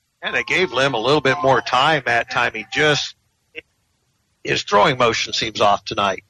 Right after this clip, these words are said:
to me. I mean, and Lim's got a cannon for an arm. We've, we've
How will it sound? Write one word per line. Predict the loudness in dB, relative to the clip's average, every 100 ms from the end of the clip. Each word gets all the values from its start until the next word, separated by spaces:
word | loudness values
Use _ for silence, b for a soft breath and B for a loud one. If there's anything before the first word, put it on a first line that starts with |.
| -10
to | -2
me. | 0 0
I | 0
mean, | 0
and | 2
Lim's | 2 2 0 0
got | 0
a | 0
cannon | -4 -6 -2 -2 -2 -6
for | -10 -6
an | -2
arm. | 0 0 -2
We've, | -6 -8 _ B B B
we've | -10